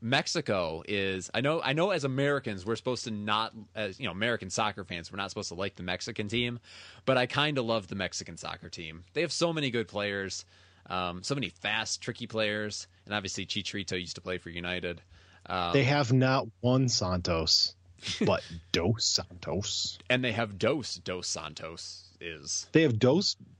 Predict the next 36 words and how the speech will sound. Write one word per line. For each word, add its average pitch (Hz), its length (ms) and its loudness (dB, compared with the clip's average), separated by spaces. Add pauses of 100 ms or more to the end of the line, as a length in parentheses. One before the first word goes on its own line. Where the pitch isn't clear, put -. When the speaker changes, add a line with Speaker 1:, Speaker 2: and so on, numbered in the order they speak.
(400)
Speaker 2:
so - 220 4
Speaker 1:
Yeah, 98 180 2 (180)
they 139 100 0
have 135 60 4 (180)
Speaker 2:
Cuatro 160 280 6
Santos? 180 680 4
Speaker 1:
Qu-, - 160 -8
so 185 280 0
many 220 240 -2
Santos. - 760 -6 (600)
Speaker 2:
Yeah. 113 200 2 (180)
Speaker 1:
Más 120 280 2
Santos 131 540 0
than 107 160 -4
any 120 240 0
other 113 180 0
team 101 440 -6
in, 95 200 -10 (420)
<laughs> - 460 -12
in 151 180 -2
the 117 80 -2
tournament. 98 460 -2 (320)
Speaker 2:
Yeah. 135 340 4
Speaker 1:
Um, 123 160 -4 (100)
so 156 160 0
that's, 156 400 2
th-, 147 180 2
there 139 140 4
you 98 120 0
go, 85 120 0
Nick. 85 280 -2
Mexico's 92 520 -2
gonna 82 160 -8
win 82 160 -8
it. 82 120 -6 (440)
Uh, 101 480 2